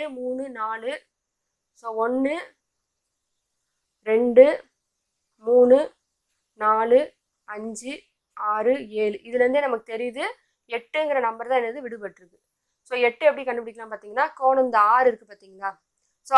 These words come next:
ஆறுக்கு நேர் ஆப்போசிட் என்ன இருக்கு? எட்டு. அப்ப இது என்னது? குத்தெதிர் கோணம். கோணம் ஆறும் கோணம் எட்டும் என்னது? நமக்கு குத்தெதிர் கோணம்.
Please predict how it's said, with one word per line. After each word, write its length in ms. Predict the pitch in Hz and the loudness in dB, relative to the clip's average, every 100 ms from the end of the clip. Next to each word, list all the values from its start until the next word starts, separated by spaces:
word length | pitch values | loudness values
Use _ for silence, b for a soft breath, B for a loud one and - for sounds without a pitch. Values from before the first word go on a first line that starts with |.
| 247 | 12
ஆறுக்கு 340 | 269 311 311 269 | 12 10 8 0
நேர் 220 | 269 285 | 0 0
ஆப்போசிட் 400 | 254 262 262 254 | -2 -2 -12 -16
என்ன 120 | 233 | -16
இருக்கு? 200 | 220 269 | -16 -16
எட்டு. 300 | 220 202 _ 202 | -16 -16 _ -16
அப்ப 160 | 233 269 | -14 -10
இது 120 | 262 247 | -4 -2
என்னது? 240 | 269 311 | -2 -4
குத்தெதிர் 520 | _ 233 - 240 233 208 | _ _ -14 -14 -14 -20
கோணம். 260 | 180 175 _ _ _ _ _ _ | -20 -20 _ _ _ _ _ _
கோணம் 300 | 254 262 247 226 | 4 6 6 6
ஆறும் 340 | 233 269 311 | 4 4 2
கோணம் 280 | 247 240 240 | -6 -12 -10
எட்டும் 300 | 220 214 277 | -14 -12 -8
என்னது? 220 | 233 214 | -8 -8
நமக்கு 340 | 247 208 202 302 381 _ _ _ _ _ _ _ _ - | -12 -12 -16 -16 -18 _ _ _ _ _ _ _ _ -14
குத்தெதிர் 600 | 240 _ 262 226 262 359 _ _ _ _ - | -14 _ 6 6 2 -6 _ _ _ _ -10
கோணம். 380 | 220 202 185 | -6 -4 -6